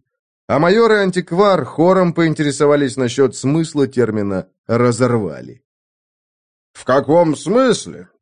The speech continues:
переспросил полковник, обмахиваясь фуражкой следователя, который бесцеремонно завладел.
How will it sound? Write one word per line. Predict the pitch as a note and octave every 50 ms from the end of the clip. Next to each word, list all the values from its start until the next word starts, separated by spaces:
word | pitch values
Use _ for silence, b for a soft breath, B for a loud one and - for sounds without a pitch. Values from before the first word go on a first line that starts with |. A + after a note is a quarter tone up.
| _ -
переспросил | A2+ A#2 B2 A#2+ B2 - A#2 A#2 A2 - A2+ G#2+ F#2+
полковник, | - A#2 A#2 A2+ - D#3+ F3 E3 B2+ A#2+ A2+ G2 -
обмахиваясь | A#2 A2+ G2+ A#2 B2 A#2+ A2 - A2 G#2+ A2 G#2+ G#2 -
фуражкой | - A#2 A2+ A2+ A2 G#2 - - A#2 A2
следователя, | - B2+ D3 E3 D#3 C3 A#2+ A#2 G#2+ A2+ A2+ A2
который | - A#2 G2 - A2 G#2+ G#2+ G#2+
бесцеремонно | G2 A2+ G#2+ - - A#2 G#2+ A2 G#2+ G2+ G2 F#2+ G2 G2+ G2
завладел. | F#2+ G#2+ G#2 A#2 C#3 C#3 A2 F2+ E2+ D2+ C2+ -